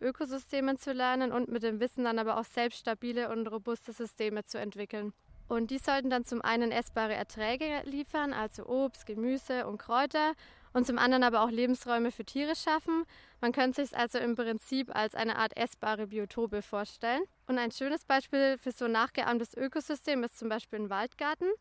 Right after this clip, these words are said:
Und der orientiert sich dann sozusagen an seinem natürlichen Vorbild, dem Urwald, ähm, indem er dann zum Beispiel auch aus verschiedenen Schichten besteht. Das heißt große Nussbäume, Obstbäume, Rankpflanzen, Beerensträucher, Gemüse und Kräuter.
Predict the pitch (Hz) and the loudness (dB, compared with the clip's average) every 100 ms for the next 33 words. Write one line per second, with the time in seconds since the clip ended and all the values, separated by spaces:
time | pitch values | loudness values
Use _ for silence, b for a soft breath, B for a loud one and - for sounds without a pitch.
0 | B B B - 247 254 240 254 254 - | B B B 2 4 6 6 4 0 0
1 | 254 - 254 247 233 247 254 - 240 233 | -2 0 -2 0 0 -2 -2 0 2 2
2 | 226 233 226 220 214 - 240 240 233 - | 0 0 0 0 -2 0 0 0 -2 0
3 | 247 262 294 285 214 214 233 262 277 320 | 2 2 2 0 0 -4 0 0 2 2
4 | 403 - b b - 240 233 240 247 247 | 0 -4 b b 0 2 2 2 2 2
5 | 247 240 254 233 233 233 - 254 240 - | 2 2 2 0 0 -2 2 2 2 0
6 | 233 - 220 208 - 311 - 302 285 - | -6 -4 -4 -4 -2 -2 0 -2 -2 0
7 | 277 220 - 208 208 - 214 220 220 269 | 0 0 -4 -6 -6 -10 -8 -4 0 0
8 | - - 269 262 254 247 - 254 - - | -2 0 2 4 2 2 0 -2 -4 0
9 | 240 233 233 226 226 247 262 262 233 240 | 2 2 2 2 2 0 -2 -2 -2 -2
10 | - 240 233 b b b 277 269 262 - | -2 -2 -2 b b b 2 2 2 0
11 | 240 262 226 220 240 254 - 214 - - | 0 0 -2 0 2 0 -2 -8 -6 -2
12 | 247 277 359 | -2 2 2